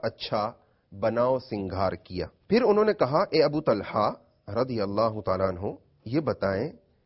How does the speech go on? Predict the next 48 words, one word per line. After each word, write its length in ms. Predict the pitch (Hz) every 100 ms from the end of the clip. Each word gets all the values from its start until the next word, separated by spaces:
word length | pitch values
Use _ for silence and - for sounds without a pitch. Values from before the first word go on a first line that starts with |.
| _
کہ 100 | 170 -
اگر 300 | 170 214 240
کچھ 400 | 233 233 247 -
لوگ 400 | 113 113 139 180 160 -
کسی 280 | 135 160
کو 180 | 160 175
عاریت 720 | 165 113 113 120 135 170 180
کے 160 | - 151
طور 320 | - 120 135
پر 280 | 156 160 147
کوئی 340 | - 135 135
چیز 500 | 127 - 123 147 127 95 92
دیں، 280 | 117 107 87 _ _ _ _ _
پھر 120 | 196 247
وہ 200 | 208 156
اپنی 280 | 139 170
چیز 420 | 165 - 147 175 117
واپس 480 | 98 90 104 -
لے 180 | 113 123
لیں، 180 | 127 151 - _ _ _ -
تو 120 | 139
کیا 340 | - 143 160 180
وہ 160 | 165 160
ان 200 | 127 127
کو 120 | 160
منع 260 | 127 101 127
کر 160 | 120
سکتے 340 | 90 101 - 139
ہیں؟" 120 | 180 - _ _ _ _ _ _ -
حضرت 280 | 98 135 147
ابو 160 | 151 147
طلحہ 420 | 110 87 117 135
رضی 160 | 127
اللہ 300 | 131 127 127 127
تعالیٰ 180 | 117 113
عنہ 120 | 120
نے 140 | 120
کہا، 220 | 113 110 120
"نہیں۔" 300 | 131 156 170 _ _ _ _ _ _ _ _ _ -
حضرت 220 | 139 175
ام 200 | 143 139
سلیم 480 | 123 107 104 139 147
رضی 260 | 107 101 101
اللہ 360 | 101 110 107 101
تعالیٰ 180 | 95
عنہ 220 | 92 98 107
نے 120 | 95
کہا، 380 | 92 90 101